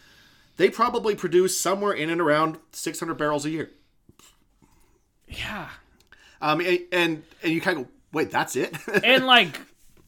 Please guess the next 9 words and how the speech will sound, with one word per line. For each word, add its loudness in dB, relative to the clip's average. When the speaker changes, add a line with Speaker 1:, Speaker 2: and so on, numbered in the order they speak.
Speaker 2:
the 2
legacy 2
brand -4
in -6
that, 0
that 8
city 0
specifically, -4
like, -4